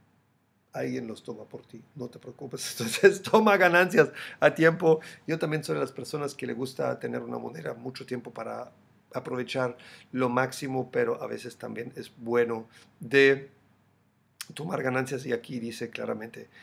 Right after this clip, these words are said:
eh, DeFi está perdiendo fuerza. Bueno, eso fue todo por hoy. Yo ahorita tengo que salir porque voy a tener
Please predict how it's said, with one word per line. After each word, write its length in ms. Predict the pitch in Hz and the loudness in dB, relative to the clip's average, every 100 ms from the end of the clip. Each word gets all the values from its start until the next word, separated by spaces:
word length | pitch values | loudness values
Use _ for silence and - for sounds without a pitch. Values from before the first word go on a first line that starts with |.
| - - - | -20 -20 -12
eh, 260 | 110 107 | -8 -8
DeFi 520 | 120 127 123 107 107 131 | -8 -10 -6 -4 -4 -6
está 540 | 113 - 113 104 - - _ _ _ _ | -10 -8 -8 -8 -10 -16 _ _ _ _
perdiendo 540 | - 156 156 127 139 139 | 4 6 6 2 0 0
fuerza. 420 | - 151 127 110 - - | 6 6 6 0 -4 4
Bueno, 280 | 214 160 - | 6 6 4
eso 180 | - 196 | 2 4
fue 140 | 226 220 | 6 6
todo 220 | 226 202 | 8 6
por 120 | 196 | 6
hoy. 240 | 208 233 226 | 6 4 2
Yo 400 | 127 143 202 214 | -4 8 10 10
ahorita 380 | 180 165 185 180 | 6 4 2 0
tengo 200 | 185 190 | 2 4
que 100 | 180 | 4
salir 360 | 170 170 175 175 | 4 2 2 0
porque 540 | 147 117 165 156 156 - - - 123 | -6 -6 -4 -2 -4 -12 -18 -14 -8
voy 240 | 117 156 175 | 4 6 6
a 100 | 160 | 4
tener 220 | 143 127 | 0 -2